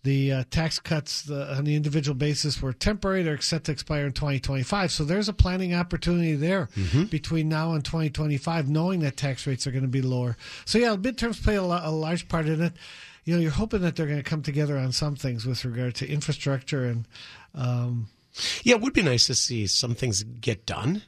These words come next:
Speaker 1: Yeah.
Speaker 2: You know, a-, and that's a political game. That's what Washington has become. And
Speaker 1: Yeah.
Speaker 2: right here in our, the same thing in Wisconsin, what's going on in Madison. So it certainly plays into the changes, Jeff.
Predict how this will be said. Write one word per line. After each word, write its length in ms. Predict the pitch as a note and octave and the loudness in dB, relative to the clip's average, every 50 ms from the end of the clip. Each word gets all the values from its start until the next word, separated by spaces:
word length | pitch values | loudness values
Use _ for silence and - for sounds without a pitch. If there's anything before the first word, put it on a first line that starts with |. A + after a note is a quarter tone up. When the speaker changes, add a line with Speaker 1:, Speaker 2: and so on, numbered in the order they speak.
| _ - | _ -8
Speaker 1:
Yeah. 220 | D#3 D#3 C#3+ A#2+ A2 - | -6 -4 -4 -4 -2 2
Speaker 2:
You 100 | C#3+ C3+ | 2 2
know, 120 | C#3 C#3+ | 4 2
a-, 300 | C#3+ C3 C#3+ C#3+ C#3 - - | 0 -2 -2 -2 -2 -2 -2
and 340 | C#3+ C3 C3 B2 A#2+ A#2 A#2 | -2 0 2 2 2 0 0
that's 380 | A#2+ - B2+ D3 E3 - - - | -2 0 0 2 2 4 2 2
a 240 | B2 A2 G2+ F#2+ - | 2 0 -6 -6 -4
political 380 | - - D#3 C3+ B2 - D3 A#2 | -2 0 0 0 0 0 -2 -2
game. 240 | - G2 F#2 G#2 G#2 | -2 -2 -2 0 0
That's 280 | G2 G2 - - - - | 0 2 2 0 0 -2
what 140 | A2 F#2 | -6 -6
Washington 560 | G2 G2 G#2 G#2 G2+ - A#2+ G#2 - - G#2 G2 | -4 -2 -2 0 0 0 0 -2 0 0 0 0
has 180 | F#2 G2+ F2 F#2 | 0 -2 -2 -2
become. 460 | A2 G2+ - - A2 G#2+ G#2+ G#2+ F#2+ - - - - | -4 -4 -4 -2 0 0 0 0 -2 -6 -8 -4 -2
And 140 | - - - | 0 0 2
Speaker 1:
Yeah. 60 | F#3+ | 2
Speaker 2:
right 80 | G3 | 0
here 140 | F#3 A3 A3+ | 0 0 0
in 100 | A3+ G#3+ | 0 -2
our, 160 | G3+ G#3+ A3 | -2 -4 -4
the 100 | - G3 | -2 0
same 260 | E3+ - - F#3+ F#3+ F#3 | 0 2 2 0 0 -2
thing 140 | - G3 | -2 -2
in 80 | F#3+ F3 | 0 0
Wisconsin, 560 | E3+ - - - E3+ D#3+ E3 - - G#2+ G2+ | 0 0 0 0 0 0 0 0 0 0 0
what's 160 | A2+ A2+ - | 0 0 0
going 180 | - C3 A#2 A#2 | 0 0 0 2
on 120 | A#2 A2+ | 2 2
in 80 | A2 G#2+ | 2 2
Madison. 480 | A2 A2+ A#2+ B2+ A#2+ - - G#2+ G2 F#2 | 2 2 2 2 2 0 0 0 -2 0
So 280 | - - D3+ C3 G#2+ - - - - - - - | 0 0 0 0 -2 -4 -8 -14 -14 -8 -4 -4
it 120 | D#3+ A#2+ | -2 -2
certainly 380 | - - A#3+ C#4 D#4 C4+ A3+ - | 0 0 -2 -2 -2 -2 -4 -4
plays 480 | - - - E3 F3 D3+ C3+ - - | -6 -8 -6 -2 0 0 2 2 2
into 440 | C#3+ C#3 D3 D3 - - D3 B2+ A#2+ | 2 0 0 0 0 2 2 2 0
the 120 | G#2+ A#2+ | 0 -2
changes, 680 | G2+ - - - - C3+ C3+ C3+ C#3+ C3+ B2 C3 A2+ G2 | -4 -4 -4 -2 0 0 0 0 0 0 0 0 -2 -2
Jeff. 340 | - - B2 A#2+ A2+ - | 0 0 0 0 0 -2